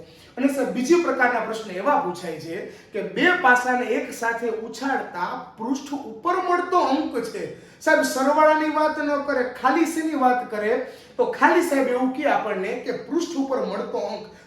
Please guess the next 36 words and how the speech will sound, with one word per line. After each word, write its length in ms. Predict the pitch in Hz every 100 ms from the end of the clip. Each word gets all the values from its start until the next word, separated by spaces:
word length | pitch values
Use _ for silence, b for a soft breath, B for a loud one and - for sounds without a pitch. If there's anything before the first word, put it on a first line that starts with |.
| _
પાંચ, 460 | 240 262 302 - 269
ચાર, 380 | 254 262 262 -
કોઈ 360 | 359 403 381 359
પણ 280 | 370 311
વાત 320 | 233 214 208 214
કરે 360 | 220 190 B B -
ત્યારે 320 | 247 208 -
ખાલી 200 | 233 277
આમાં 260 | 220 220 220
એક 280 | 226 226 285
એક 240 | 277 202
નંબર 340 | 208 262 254
જે 80 | 240
આપ્યો 260 | 240 240 -
છે 120 | 311
ને 120 | 202
સાહેબ, 260 | 185 185 190
એને 180 | 220 277
જ 220 | - -
ખાલી 220 | 185 160
જોવાના 380 | 160 156 147 143
છે. 160 | 143 143 B B -
મિત્રો, 300 | 262 247 202
આ 340 | 247 302 254 247 - 180
વાત 380 | 254 302 220
હતી 160 | 226 208
આપણી 220 | - 208 - -
પાસા 340 | 269 285 302
માટેની. 400 | 196 190 175 185 214 B B B -
આના 340 | 233 320 294
પછીનો 260 | 262 269 262
સાહેબ 220 | 247 233
આપણે 240 | 233 247 220
વસ્તુ 300 | 226 240 190
જોવી 280 | 247 262
છે 200 | 180 180